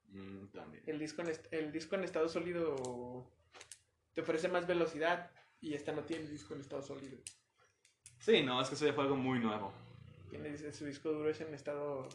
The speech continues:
Speaker 2: en, en no estado sólido, vaya. Es en, es de la generación pasada, y, eh, de hecho, es una sorpresa que corra Windows diez.
Speaker 1: <laughs>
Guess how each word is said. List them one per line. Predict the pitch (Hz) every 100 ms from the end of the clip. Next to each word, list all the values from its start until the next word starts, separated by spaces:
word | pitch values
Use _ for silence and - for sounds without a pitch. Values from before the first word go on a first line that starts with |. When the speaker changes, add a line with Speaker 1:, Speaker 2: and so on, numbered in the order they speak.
| 147
Speaker 2:
en, | 143 131 127 127 120 120 - _ - - _ - _ -
en | 196 190
no | 202
estado | 202 190 165
sólido, | 170 160 160 156
vaya. | 156 - - - - - - _ _ _ _
Es | 143 -
en, | 156 143
es | 151 151 147 147 - - - - - _ _ _ _ _ _ - - _ _ -
de | 175
la | 170
generación | - 151 147 147 156
pasada, | 170 175 214 226 226 220
y, | - - -
eh, | 139 139 135 -
de | 175
hecho, | 180 247 - - _ _ _ _
es | -
una | 240
sorpresa | 226 - 185 190 196
que | 143
corra | - 160
Windows | 165 165 156 139
diez. | 139 - _ _
Speaker 1:
<laughs> | - 175 185 180 170 170